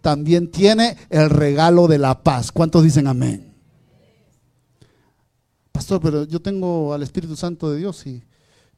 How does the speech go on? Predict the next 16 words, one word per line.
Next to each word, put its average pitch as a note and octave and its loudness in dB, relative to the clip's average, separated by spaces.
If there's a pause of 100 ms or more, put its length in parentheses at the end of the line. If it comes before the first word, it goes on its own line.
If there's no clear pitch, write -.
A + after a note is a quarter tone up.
hmm, A3 -4 (960)
paz E3+ -8
no C#3 -8
hay F3 -6
pa' A#3 -8
nada. B2 -6 (1040)
¿Dónde F3+ -2
está? A#3 -8 (1000)
Entonces D#3 -6
no F3+ -4
tengo F#3+ 0
al F#3 -2
Espíritu E3+ -4
Santo F3 -6
de D#3+ 0
Dios". F3 -4